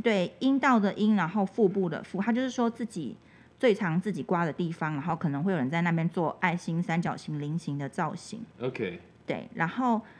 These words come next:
Speaker 1: 呃，那个位置就很像一个三角形嘛，所以它是写是 V。
Speaker 2: 对，对，对。
Speaker 1: 然后 I 就是，I 就是我们一整条大阴唇的两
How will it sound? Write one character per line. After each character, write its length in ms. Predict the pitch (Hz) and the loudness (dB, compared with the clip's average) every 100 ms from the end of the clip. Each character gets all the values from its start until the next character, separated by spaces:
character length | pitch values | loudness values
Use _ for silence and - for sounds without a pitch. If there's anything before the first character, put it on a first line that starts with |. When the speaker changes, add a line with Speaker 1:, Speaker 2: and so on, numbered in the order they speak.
| - - - | -20 -20 -6
Speaker 1:
呃， 260 | 175 143 - | -4 -4 -4
那 80 | - | 0
个 80 | 277 | 4
位 80 | 285 | 4
置 120 | 202 | 4
就 80 | 220 | 2
很 60 | |
像 120 | 196 196 | 4 2
一 20 | |
个 60 | |
三 200 | 180 175 | 2 2
角 140 | 180 123 | 2 0
形 220 | - 104 | -2 -6
嘛， 160 | 92 92 | -4 -4
所 120 | 156 | -2
以 40 | |
它 100 | 160 | 0
是 200 | 160 110 | 2 0
写 180 | 180 92 | 0 -2
是 120 | 170 | 0
V。 60 | 160 | -2
Speaker 2:
对， 0 | |
对， 160 | 156 127 | -2 -6
对。 100 | 240 - - | -8 -14 -6
Speaker 1:
然 140 | 180 202 | 2 2
后 80 | - | 4
I 260 | - 226 226 | 4 4 4
就 120 | 226 | 0
是， 460 | - 220 190 170 - | 0 0 2 0 -2
I 180 | 202 214 | 0 2
就 120 | 214 | 0
是 100 | 214 | 2
我 100 | 190 | 0
们 280 | 139 120 113 | 2 0 -2
一 100 | - 208 | -2 -2
整 340 | 165 143 113 | 0 0 -2
条 340 | - 135 107 - | -4 -4 -4 0
大 200 | 208 180 | 0 2
阴 180 | 165 180 | 0 -2
唇 300 | - - 104 | -2 -6 -6
的 80 | 110 | -4
两 200 | 135 | -4